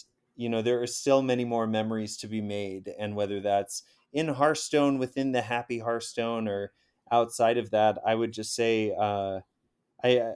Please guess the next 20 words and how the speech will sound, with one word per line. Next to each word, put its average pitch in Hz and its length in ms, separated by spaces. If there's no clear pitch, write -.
I 131 80
think 170 240
one 151 120
of 135 80
the 120 40
biggest 123 460
pieces 120 320
of 110 80
advice 107 400
I 113 80
got 104 200
from 110 160
a 101 60
mentor 104 400
one 101 180
time 101 300
is 98 160
he 110 220
just, 107 300
he, 120 240